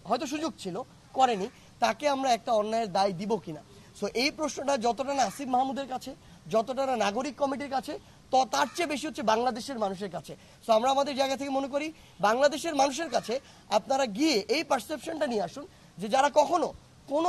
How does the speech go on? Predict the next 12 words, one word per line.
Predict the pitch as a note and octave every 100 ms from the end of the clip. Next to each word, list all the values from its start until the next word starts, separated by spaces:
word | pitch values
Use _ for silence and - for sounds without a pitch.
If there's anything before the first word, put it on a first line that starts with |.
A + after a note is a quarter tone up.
| E4+
অপকর্মের | E4+ D4+ D#4+ D#4+
সাথেই | D4+ D4+ D4
জড়িত | A#3 B3+ A#3+
ছিল | - G3+ F3+
না, | D4 - - - - D#3+
যে | D#4 -
কোনো | F4+ D4
কারণে | G3 F#3 B3+ -
তাদেরকে | G#3 G#3+ C#4 C4+
আমরা | B3 B3+
এই | A3
অপকর্মের | F#3+ A3 A#3 A#3